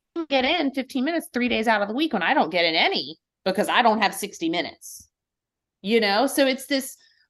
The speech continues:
perfectionism can really get there. So I had to actually stop and reframe my mindset in that type of learning mindset of, like, I needed, I needed to unlearn some of the things that I had learned,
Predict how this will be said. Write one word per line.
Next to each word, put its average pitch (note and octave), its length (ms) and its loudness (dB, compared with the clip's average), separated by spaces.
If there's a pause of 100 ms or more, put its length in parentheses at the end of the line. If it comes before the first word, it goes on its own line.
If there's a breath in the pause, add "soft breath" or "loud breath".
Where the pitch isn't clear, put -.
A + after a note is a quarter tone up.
perfectionism D4 1080 -4
can G#3 220 -2
really F#3+ 200 -2
get G3+ 260 -2
there. D3+ 220 0
So G3+ 280 -4
I A3 100 2
had C#4 300 0
to - 200 -6
actually F#3+ 640 -4
stop F#3+ 640 -6 (440)
and G3 260 0
reframe G#3+ 720 -2
my E3+ 160 -2
mindset G3 600 -2 (140)
in G#3+ 360 2
that F3 280 2 (220)
type D4+ 300 0
of F3 120 -2
learning F3 520 -2
mindset E3+ 260 -4
of, D#3+ 60 -4
like, D3+ 200 0
I D#3+ 100 2
needed, G3+ 380 -4
I G3+ 120 -2
needed A#3 300 -2
to - 200 -6
unlearn F#3 520 -2
some E3 220 -4
of D#3+ 120 0
the D#3 80 -4
things D3 340 -8
that C#3 100 -10
I C#3 100 -2 (220)
had D#3 140 -10
learned, E2 400 -16